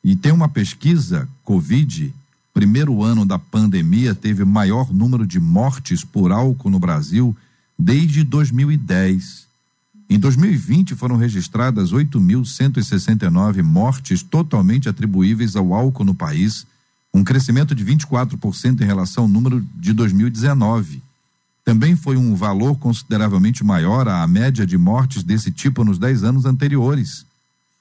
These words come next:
Os dados foram revelados pelo Centro de Informações sobre Saúde e Álcool nesta, é,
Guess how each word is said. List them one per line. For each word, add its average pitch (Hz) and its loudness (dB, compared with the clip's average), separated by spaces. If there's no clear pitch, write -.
Os 104 0
dados 143 0
foram 131 2
revelados 107 0
pelo 110 -2
Centro 160 0
de 113 -2
Informações 143 0
sobre 123 -2
Saúde 123 -2
e 101 0
Álcool 131 -2
nesta, 104 -2
é, 85 -2